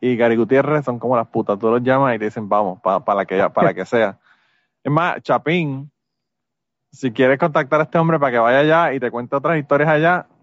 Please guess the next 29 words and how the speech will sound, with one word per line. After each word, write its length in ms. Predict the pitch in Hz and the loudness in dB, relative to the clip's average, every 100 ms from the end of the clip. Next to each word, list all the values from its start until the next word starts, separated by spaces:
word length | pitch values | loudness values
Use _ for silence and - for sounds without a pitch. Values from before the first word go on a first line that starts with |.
| _ _ _ - | _ _ _ -6
pues 300 | 104 95 90 113 _ | -2 -2 -4 -10 _
también 420 | 110 104 101 120 | -6 -4 -2 -2
vas 160 | 120 123 | 0 0
y 40 | |
le 100 | 123 | 0
cuentas 280 | 110 107 117 | -2 -4 0
allá 160 | 123 117 | 2 2
al 80 | 117 | 0
Chapín. 380 | 123 110 110 110 | -2 -2 -4 -4
En, 300 | 95 95 104 | -6 -6 -4
ya 120 | 117 | -2
sabemos 280 | 135 147 160 | 0 -2 -2
cómo 140 | 151 | -2
grabar, 280 | 143 127 135 | 0 0 0
ya 80 | 127 | -2
sabemos 240 | 117 120 | -2 -2
que 100 | 135 | -4
podemos 240 | 127 123 123 | -2 -2 0
grabar 200 | 117 120 | -2 -2
por 180 | 127 | -4
Zoom 240 | - 127 127 | -2 -4 -2
y, 200 | 107 101 _ _ _ _ - | -6 -10 _ _ _ _ -6
y 80 | |
no 100 | 110 | -2
tenemos 260 | 107 117 120 | 2 2 2
los 120 | 123 | 0
problemas 320 | - 110 110 | 0 -2 -2
que 120 | 113 113 | -2 -2
tuvimos 520 | 104 101 110 101 | -2 -2 -4 -4